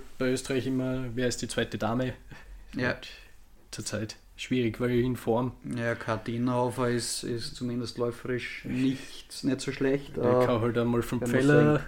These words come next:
Speaker 2: denkt, ja, leider.
Speaker 1: <laughs> im Stehen zumindest, sag ich mal, glaub ich,
Speaker 2: Leider,
Speaker 1: ja.
Speaker 2: ja.
Speaker 1: Und das ist leider halt, ja, vielleicht geht ihr was auf.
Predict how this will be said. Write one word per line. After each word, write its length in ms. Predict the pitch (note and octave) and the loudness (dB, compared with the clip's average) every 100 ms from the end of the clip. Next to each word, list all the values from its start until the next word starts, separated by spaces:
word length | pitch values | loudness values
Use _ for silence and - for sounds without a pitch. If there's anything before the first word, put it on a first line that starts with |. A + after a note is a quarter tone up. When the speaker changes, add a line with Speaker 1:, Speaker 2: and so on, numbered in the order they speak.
| - | -6
Speaker 2:
denkt, 160 | D3+ | 2
ja, 260 | C3 C#3+ C#3+ | 6 8 10
leider. 420 | C#3+ C#3 - B2 | 10 10 10 8
Speaker 1:
<laughs> 0 | |
im 140 | F3 | 6
Stehen 460 | E3 - C#3+ F#3 F#3+ | 4 8 12 12 12
zumindest, 440 | F#3+ F3 F3 F3 | 10 10 8 6
sag 140 | - E3 | 8 8
ich 60 | E3 | 8
mal, 300 | E3 E3+ E3 | 8 8 4
glaub 240 | - D#3+ | 4 8
ich, 80 | D#3+ | 8
Speaker 2:
Leider, 120 | D#3+ | 8
Speaker 1:
ja. 160 | A2 G#2+ | 4 2
Speaker 2:
ja. 40 | G#2 - - - - | -2 -6 -8 -10 -10
Speaker 1:
Und 160 | - C3 | -2 2
das 200 | C3+ C#3+ | 2 6
ist 520 | C#3 C#3 - - - - | 6 6 2 -4 -6 -6
leider 300 | A2+ B2+ C3 | -2 0 2
halt, 200 | C3 B2+ | 2 2
ja, 180 | B2 D3 | 2 2
vielleicht 300 | C#3+ B2+ C3 | 4 2 2
geht 140 | C#3 | 2
ihr 80 | C#3 | 4
was 100 | B2 | 8
auf. 180 | C#3+ D3 | 8 8